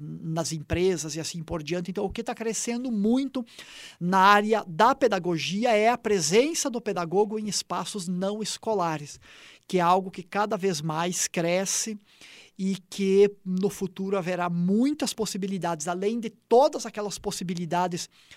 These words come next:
nos espaços escolares que são quase que infinitas,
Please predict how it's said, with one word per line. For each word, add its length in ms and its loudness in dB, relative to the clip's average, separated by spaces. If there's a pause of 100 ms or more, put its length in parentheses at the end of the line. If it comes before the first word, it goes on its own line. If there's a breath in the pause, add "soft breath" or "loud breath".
(200 loud breath)
nos 300 4
espaços 540 -2
escolares 680 -4
que 120 -10
são 320 -4 (280 soft breath)
quase 380 4
que 140 -4
infinitas, 920 -2